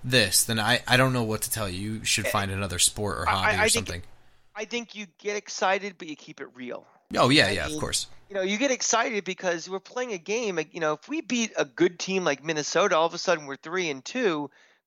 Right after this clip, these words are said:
Speaker 2: going into play New England. There's gonna be a lot of juice around this team. But if we lose to Minnesota, let's not kind of go overboard with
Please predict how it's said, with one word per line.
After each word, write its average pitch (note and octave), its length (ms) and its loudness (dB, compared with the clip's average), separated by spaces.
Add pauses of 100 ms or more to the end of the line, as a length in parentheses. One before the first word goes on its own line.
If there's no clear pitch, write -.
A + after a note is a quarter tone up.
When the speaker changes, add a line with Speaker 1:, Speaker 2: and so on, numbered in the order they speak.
Speaker 2:
going G3 280 0
into F#3+ 220 0
play E3 260 2
New D3 200 0
England. D3 440 0 (760)
There's - 140 -12
gonna A#3 140 0
be F#3 80 2
a F3+ 60 4
lot F#3 160 6
of D#3 100 -4
juice F#3+ 420 -4
around A#2 260 -4
this A#2+ 200 -8
team. A2 300 -14 (600)
But E3 360 4 (400)
if G#3 180 -8
we G3+ 180 -10
lose C#4+ 460 0
to D#3 160 -8
Minnesota, C#3 720 -2
let's G#3 380 0
not F#3+ 320 2
kind F#3 200 -4
of D3 100 -2 (140)
go E3 280 -2
overboard C#3+ 680 0
with C3 320 4